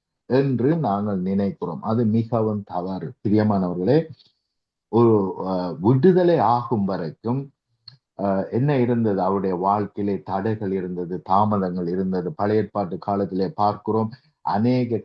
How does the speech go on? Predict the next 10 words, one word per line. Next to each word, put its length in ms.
காரியங்களுக்காக 920
அவர்கள் 600
வெயிட் 380
பண்ண 300
வேண்டி 300
இருந்தது. 440
ஏனென்றால் 460
அவர்கள் 540
சரியாக 840
எதையும் 440